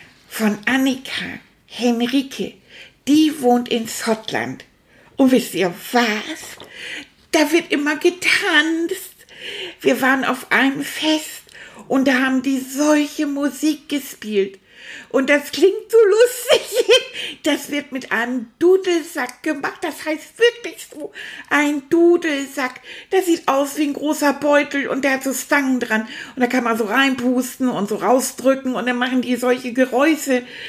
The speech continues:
Solche Musik machen die. Und auf diesem Fest,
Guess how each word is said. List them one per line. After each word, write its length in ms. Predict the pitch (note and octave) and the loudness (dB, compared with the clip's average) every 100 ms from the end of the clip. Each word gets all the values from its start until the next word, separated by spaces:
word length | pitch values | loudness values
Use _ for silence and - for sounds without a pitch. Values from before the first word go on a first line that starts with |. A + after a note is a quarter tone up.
| - - | -16 -6
Solche 460 | C#4+ D4 D#4 - C#4+ | 2 2 2 0 0
Musik 520 | C#4 C4 C#4 C#4 - | 2 2 2 0 -2
machen 320 | G3+ F#3+ F#3 | -8 -8 -10
die. 260 | - F#3 F3+ - - - - - | -8 -10 -10 -16 -20 -20 -20 0
Und 220 | B3 A#3+ | 0 2
auf 200 | A3 A#3 | -2 -4
diesem 400 | - A#3+ A3 A3 | -2 -2 0 -2
Fest, 460 | G#3 B3+ D4 D4 | -4 -2 0 0